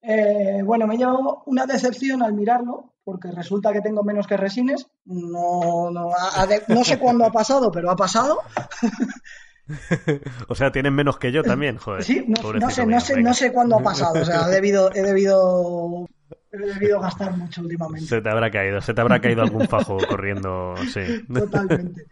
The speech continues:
Speaker 2: <laughs> Haciendo footing.
Speaker 1: Pero bueno, sí, siendo, dando un dato, dando un dato real, ahora mismo, eh, estoy facturando unos dos mil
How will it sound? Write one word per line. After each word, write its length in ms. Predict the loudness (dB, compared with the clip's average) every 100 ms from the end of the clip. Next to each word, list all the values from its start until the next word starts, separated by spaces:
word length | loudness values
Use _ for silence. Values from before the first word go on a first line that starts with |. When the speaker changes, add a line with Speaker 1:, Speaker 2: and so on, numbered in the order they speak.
| -12 -12 -20
Speaker 2:
<laughs> 340 | -20 -20 -10
Haciendo 420 | -6 -4 -2 0
footing. 400 | 0 -2 -2 -6 -10 -16 -20 -6
Speaker 1:
Pero 640 | 0 0 2 0 -2 -2 -2
bueno, 240 | -2 -4
sí, 240 | -6 -6
siendo, 460 | -4 -2 0 0 0
dando 260 | 0 0 2
un 120 | 2
dato, 680 | 2 0 -2 -2 -2 -4 -6
dando 340 | -4 -2 -2 -2
un 100 | 0
dato 260 | 0 0
real, 680 | -2 0 0 2 0 -2 -6 _ -10
ahora 500 | -4 0 2 2 0
mismo, 1000 | 0 -2 -4 -6 -6 -4 -2 -4 -6 -10 _ _ _ _
eh, 1400 | -14 -10 -10 -10 -10 -8 -6 -6 -8 -10 -10 -10 -10 -10 -12
estoy 280 | -14 -14 -8
facturando 760 | -6 -4 -2 -2 -2 -4 -2
unos 300 | -4 -6 -10 -16
dos 160 | -20 -20 -20 _
mil 160 | _ _